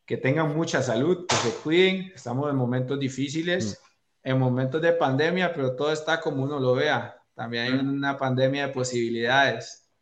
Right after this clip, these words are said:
Speaker 1: así que
Speaker 2: Entonces
Speaker 1: simplemente aprovechenlo.
Speaker 2: Y más contigo, que has sido un ejemplo de, de sufrir y seguir, como se llama tu documental, y, eh, que eres un ejemplo de todo ello, que te puedes llevar el palo, que hay que, al día siguiente a las tres y media hay que estar ahí otra vez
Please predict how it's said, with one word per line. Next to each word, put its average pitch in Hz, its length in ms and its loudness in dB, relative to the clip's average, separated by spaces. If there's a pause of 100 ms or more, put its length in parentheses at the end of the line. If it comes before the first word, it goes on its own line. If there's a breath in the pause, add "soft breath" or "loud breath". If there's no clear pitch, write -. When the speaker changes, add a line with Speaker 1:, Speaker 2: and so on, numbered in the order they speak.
(260)
Speaker 1:
así 117 260 -6
que 120 80 -2
Speaker 2:
Entonces 123 180 4
Speaker 1:
simplemente 127 320 -2
aprovechenlo. 123 640 -2 (500)
Speaker 2:
Y 131 140 4
más 131 220 8
contigo, 147 460 10
que 139 100 10
has 131 140 10
sido 139 100 6
un 143 60 4
ejemplo 131 440 4
de, 117 560 6
de 120 100 6
sufrir 131 380 4
y 143 60 10
seguir, 127 400 8
como 110 320 -6
se 113 100 -2
llama 120 260 2
tu 127 80 4
documental, 120 800 2 (360)
y, 110 600 6
eh, 110 220 4
que 120 80 6
eres 120 160 8
un 135 80 6
ejemplo 127 320 8
de 110 60 10
todo 123 200 10
ello, 120 180 10
que 110 340 4
te 113 100 6
puedes 127 200 10
llevar 131 220 12
el 123 180 8
palo, 139 360 12
que 120 320 6
hay 120 100 6
que, 127 180 8
al 120 140 6
día 131 140 10
siguiente 135 360 8
a 135 40 12
las 123 160 8
tres 127 200 4
y 123 60 2
media 135 300 6
hay 131 80 8
que 127 60 6
estar 120 220 2
ahí 120 240 8
otra 117 200 4
vez 117 380 2